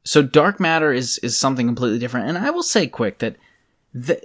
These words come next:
they did a really bad job of naming these things. Okay? I often wonder how much skepticism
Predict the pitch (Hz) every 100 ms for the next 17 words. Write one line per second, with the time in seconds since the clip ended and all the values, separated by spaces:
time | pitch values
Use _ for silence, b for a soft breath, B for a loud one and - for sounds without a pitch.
0 | - 120 196 277 214 247 147 165 185 135
1 | 131 131 120 120 117 113 110 107 113 113
2 | 110 101 82 85 - 65 62 - - -
3 | _ _ _ - 123 147 139 B B -
4 | 170 254 302 - 202 180 165 156 160 202
5 | 214 - - 147 - 170 190 190 214